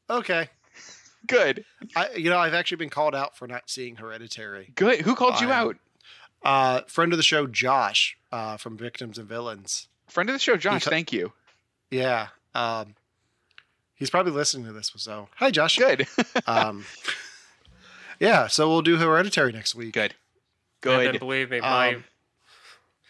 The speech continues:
Speaker 3: my movie's gonna be right up there too, so it's gonna be good.
Speaker 1: Okay.
Speaker 2: Oh, I can't wait.
Speaker 1: <laughs> Uh,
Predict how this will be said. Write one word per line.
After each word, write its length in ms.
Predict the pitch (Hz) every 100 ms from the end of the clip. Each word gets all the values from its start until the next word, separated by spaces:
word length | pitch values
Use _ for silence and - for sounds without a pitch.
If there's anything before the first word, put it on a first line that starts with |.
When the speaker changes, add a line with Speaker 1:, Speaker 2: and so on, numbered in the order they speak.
| - - _ _ -
Speaker 3:
my 120 | 131
movie's 300 | 135 127 123
gonna 180 | 120 120
be 100 | 113
right 180 | 117
up 120 | 113 -
there 140 | 110
too, 220 | - 101
so 240 | 90 107 101
it's 140 | -
gonna 160 | 123 -
be 80 | - -
good. 240 | 208 131 127
Speaker 1:
Okay. 240 | 123 123 113
Speaker 2:
Oh, 160 | 120 117
I 80 | 123
can't 220 | - 107
wait. 220 | 110 101 -
Speaker 1:
<laughs> 60 | - _ _ - - 117
Uh, 400 | 110 110 98